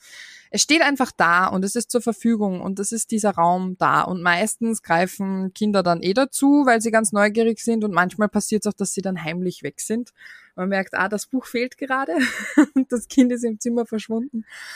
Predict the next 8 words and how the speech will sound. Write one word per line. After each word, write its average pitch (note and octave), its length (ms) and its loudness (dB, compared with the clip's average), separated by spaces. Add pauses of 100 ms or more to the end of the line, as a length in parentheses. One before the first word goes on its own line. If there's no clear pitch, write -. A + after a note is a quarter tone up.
(200)
und D#4+ 120 2
das F#4 120 6
ist F#4+ 160 -2
genauso A#3 440 2
in G#3+ 140 0
Ordnung. E3+ 460 -2
Also, G3 260 -2 (720)
ähm, A3 400 -2